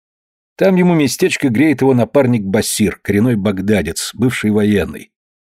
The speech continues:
которого едва не расстреляли во время гонений на верных родине офицеров иракской армии. Его преследовали американцы, он бежал, был ранен, оказался на улице напротив парикмахерской,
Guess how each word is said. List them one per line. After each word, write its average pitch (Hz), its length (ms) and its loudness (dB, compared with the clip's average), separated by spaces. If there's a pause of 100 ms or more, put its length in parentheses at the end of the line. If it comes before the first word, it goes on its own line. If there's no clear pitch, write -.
(100)
которого 170 380 2
едва 160 260 2
не 160 100 2
расстреляли 135 640 2
во 85 120 0
время 98 240 2
гонений 104 420 2
на 98 140 2
верных 95 360 0
родине 101 380 0
офицеров - 640 -4
иракской 98 560 -4
армии. 80 440 -6 (800)
Его 170 180 2
преследовали 104 560 2
американцы, 131 640 0
он 95 140 0
бежал, 117 380 0
был 90 220 -2
ранен, 123 400 0
оказался 120 500 -2
на 107 120 2
улице 143 320 0
напротив 123 400 -2
парикмахерской, 98 920 -2